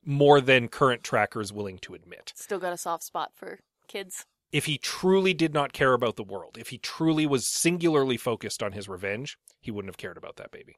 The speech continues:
Speaker 2: That's true. That's true. There's still good in him.
Speaker 1: Indeed. He's,
Speaker 2: Okay.
Speaker 1: he's not lost.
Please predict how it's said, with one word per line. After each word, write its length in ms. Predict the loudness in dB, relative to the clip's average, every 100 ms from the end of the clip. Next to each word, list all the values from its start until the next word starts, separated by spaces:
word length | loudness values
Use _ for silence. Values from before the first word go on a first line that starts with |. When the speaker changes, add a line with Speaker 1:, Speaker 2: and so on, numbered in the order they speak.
| _
Speaker 2:
That's 160 | -20 -18
true. 220 | -18 -20 _ _ _ _ _ -12
That's 140 | -12 -10
true. 140 | -14 -14 _ _
There's 140 | -10
still 200 | -6 -6
good 180 | -4 0
in 120 | 0
him. 380 | 2 2 0 -8 -12
Speaker 1:
Indeed. 400 | -12 -12 -14 -14 -6
He's, 140 | -4
Speaker 2:
Okay. 100 | -2
Speaker 1:
he's 140 | -2 2
not 220 | 2 2
lost. 400 | -2 -4 -10